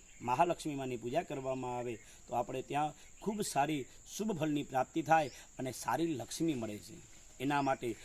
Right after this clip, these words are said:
દરેક ભાવિ ભક્તોએ ધનતેરસના દિવસે મહાલક્ષ્મીની પૂજા અવશ્ય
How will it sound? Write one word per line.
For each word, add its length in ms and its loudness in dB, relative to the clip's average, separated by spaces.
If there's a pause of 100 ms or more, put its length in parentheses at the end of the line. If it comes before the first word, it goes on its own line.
(200)
દરેક 280 4
ભાવિ 220 4
ભક્તોએ 680 2 (880)
ધનતેરસના 600 0
દિવસે 440 -4 (600)
મહાલક્ષ્મીની 760 2
પૂજા 300 0
અવશ્ય 680 -2